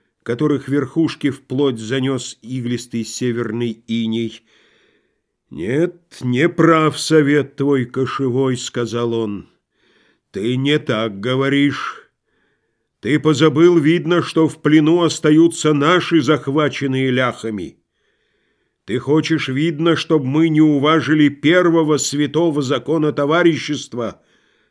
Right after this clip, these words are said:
оставили бы собратьев своих на то, чтобы с них живых содрали кожу, или, исчетвертовав на части казацкое их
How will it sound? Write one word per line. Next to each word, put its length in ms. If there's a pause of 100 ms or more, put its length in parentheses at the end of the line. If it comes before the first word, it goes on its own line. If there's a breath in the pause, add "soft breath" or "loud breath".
(140)
оставили 640
бы 160
собратьев 720
своих 440
на 120
то, 220
чтобы 300
с 120
них 220
живых 560 (260 loud breath)
содрали 640
кожу, 680 (760)
или, 440
исчетвертовав 1000
на 140
части 520
казацкое 680
их 200